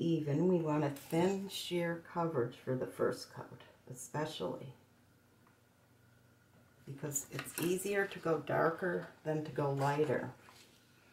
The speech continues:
So we're gonna wet our brush,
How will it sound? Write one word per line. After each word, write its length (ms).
So 120
we're 100
gonna 360
wet 180
our 160
brush, 720